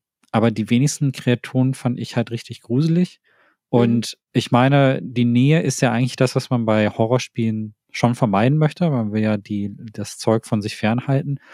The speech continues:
Speaker 1: Aber hier war ich irgendwie sehr comfortable <laughs> bei den,
Speaker 2: Ja, ich
Speaker 1: bei den
Speaker 2: glaube, das
Speaker 1: Kommentaren,
Speaker 2: hat,
Speaker 1: ne?
Speaker 2: ja, das hat bestimmt auch mit dieser Hau drauf Mentalität zu tun, ne? Also
Speaker 1: Mhm.
Speaker 2: bei vielen Horrorspielen hat man auch eher den Impuls abzuwarten und sich zu verstecken.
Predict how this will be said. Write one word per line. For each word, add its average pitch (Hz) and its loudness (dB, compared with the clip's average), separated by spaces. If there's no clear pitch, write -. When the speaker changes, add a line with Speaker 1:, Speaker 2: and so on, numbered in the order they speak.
Speaker 1:
Aber 110 -4
hier 123 0
war 156 4
ich - -2
irgendwie 147 0
sehr 135 2
comfortable 98 -4
<laughs> - -2
bei - 4
den, - 0
Speaker 2:
Ja, 277 4
ich 262 -6
Speaker 1:
bei 120 2
den 120 4
Speaker 2:
glaube, 120 -4
das 127 2
Speaker 1:
Kommentaren, 120 4
Speaker 2:
hat, 156 -10
Speaker 1:
ne? 151 0
Speaker 2:
ja, - 2
das 226 -6
hat 254 -6
bestimmt 262 -2
auch 247 -2
mit 240 0
dieser 233 2
Hau 233 4
drauf 233 0
Mentalität 220 0
zu 208 -4
tun, 190 -2
ne? 208 0
Also 226 2
Speaker 1:
Mhm. 214 -2
Speaker 2:
bei 196 -2
vielen 247 0
Horrorspielen 240 0
hat 220 -4
man 240 2
auch - 0
eher 233 2
den 220 2
Impuls 226 -2
abzuwarten 233 0
und 220 -2
sich 220 -4
zu - -10
verstecken. 220 -6